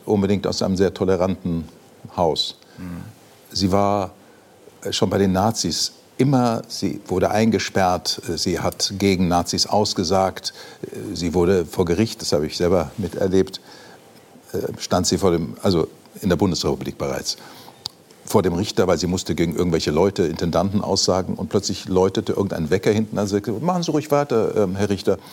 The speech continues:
Speaker 1: ähm, der erinnert mich, mein Zug geht in zehn Minuten, aber dann läutet er noch mal, da muss ich aber los." So war die. Völlig unangepasst. Zivilcourage ohne Ende. Und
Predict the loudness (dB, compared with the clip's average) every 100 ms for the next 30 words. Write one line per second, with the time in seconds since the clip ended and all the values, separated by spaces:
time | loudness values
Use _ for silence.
0 | -20 -20 -4 0 0 4 4 4 0 -2
1 | -2 -4 -2 -4 -2 -4 -2 0 0 0
2 | -2 -4 2 4 6 4 4 2 0 0
3 | 2 2 2 0 0 0 0 0 -2 -6
4 | -12 -2 2 4 4 0 -6 -12 -18 -18
5 | -12 -8 -8 0 2 2 -2 0 2 0
6 | 0 -2 -2 -6 -16 -20 -20 -20 -20 -20
7 | -20 -20 -20 -20 -20 -20 -20 -8 0 2
8 | 2 2 0 2 2 0 0 0 0 0
9 | 2 0 -2